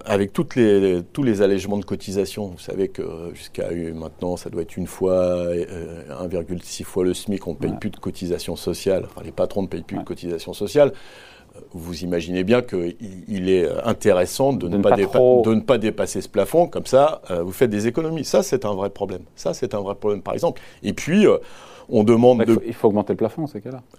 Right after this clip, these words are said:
Speaker 1: Oui, oui, mais c'est... il faut augmenter le plafond.
Speaker 2: Mm.
Speaker 1: Si, euh, si vous augmentez
Speaker 2: Non,
Speaker 1: le
Speaker 2: le plafond des, des cotisations, euh, sociales payées en moins par les salariés, par les patrons, pardon,
Speaker 1: Il faut,
Speaker 2: au lieu d'un virgule six
Speaker 1: il
Speaker 2: fois, si
Speaker 1: faut
Speaker 2: vous le montez à deux fois ou
Speaker 1: Bah, c'est un
Speaker 2: deux virgule cinq
Speaker 1: autre, les
Speaker 2: fois.
Speaker 1: cotisations, ça fait partie du salaire, donc c'est un autre débat.
Speaker 2: Ouais.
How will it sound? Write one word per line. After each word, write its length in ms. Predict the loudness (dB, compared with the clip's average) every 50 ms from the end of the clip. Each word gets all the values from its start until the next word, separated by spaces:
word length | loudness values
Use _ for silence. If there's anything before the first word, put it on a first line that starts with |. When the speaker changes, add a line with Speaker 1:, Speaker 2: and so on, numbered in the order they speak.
| _ -2
Speaker 1:
Oui, 140 | 0 0 0
oui, 80 | 0 -2
mais 100 | -4 -8
c'est... 260 | -12 -10 -8 -8 -8 -8 -10 -12 -14
il 80 | -12
faut 160 | -4 2 2
augmenter 320 | 2 2 2 -2 -2 -2 -4
le 60 | -2
plafond. 320 | 0 0 0 0 -2 -4
Speaker 2:
Mm. 40 | -6
Speaker 1:
Si, 220 | -6 -8 -8 -6 -6
euh, 140 | -4 -6 -6
si 140 | -2 2 2
vous 240 | 2 4 4 6
augmentez 320 | 6 6 6 4 2 4 6
Speaker 2:
Non, 60 | 4
Speaker 1:
le 40 | 6
Speaker 2:
le 40 | 6
plafond 260 | 4 4 4 4 6
des, 500 | 8 8 10 10 10 8 8 8 6 6
des 160 | 4 2 2
cotisations, 680 | 2 0 0 2 4 4 4 4 2 0 0 2 2 2
euh, 240 | 2 2 2 0 -2
sociales 380 | -4 -6 -8 0 2 2 4
payées 200 | 4 2 2 2
en 80 | 2 2
moins 140 | 0 0 0
par 100 | 0 0
les 60 | 0
salariés, 420 | 0 0 0 0 2 0 -2 -4 -6 -12 0 2
par 100 | 2 2
les 60 | 4
patrons, 320 | 2 2 2 2 0 4
pardon, 200 | 4 4 4 4
Speaker 1:
Il 40 | 0
faut, 220 | -2 2 4 4
Speaker 2:
au 140 | 6 8 8 8
lieu 80 | 8
d'un 100 | 8 6
virgule 260 | 6 4 2 2 0
six 100 | 2 2
Speaker 1:
il 40 | 2
Speaker 2:
fois, 100 | 2 2
si 120 | 4 4 6
Speaker 1:
faut 60 | 6
Speaker 2:
vous 40 | 8
le 60 | 6
montez 180 | 6 6 6
à 60 | 6 6
deux 120 | 6 2
fois 180 | 2 6 6 6
ou 40 | 6
Speaker 1:
Bah, 140 | 6 6 6
c'est 80 | 6
un 60 | 6
Speaker 2:
deux 60 | 6 6
virgule 40 | 4
cinq 20 | 4
Speaker 1:
autre, 100 | 4 4
les 60 | 4
Speaker 2:
fois. 60 | 6
Speaker 1:
cotisations, 600 | 6 4 4 4 6 6 6 6 6 4 2 2
ça 160 | 4 4 2 2
fait 140 | 2 2
partie 300 | 0 0 -4 -4 -6 -6
du 100 | -6 -6
salaire, 320 | -2 2 4 6 6 6 4
donc 160 | 0 -6 -8
c'est 80 | -6 -4
un 80 | -2
autre 160 | -2 -2 0
débat. 460 | 4 4 6 8 8 8 6 4 2 -2
Speaker 2:
Ouais. 80 | -4